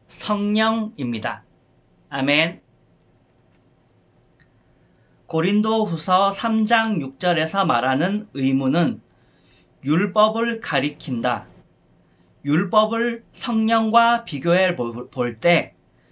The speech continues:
율법 안에서, 안에는 성령의 살리는 그 능력이 없기 때문에 율법은 사람을 죽일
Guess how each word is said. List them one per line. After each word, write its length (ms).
율법 500
안에서, 680
안에는 640
성령의 720
살리는 720
그 160
능력이 640
없기 560
때문에 560
율법은 760
사람을 800
죽일 600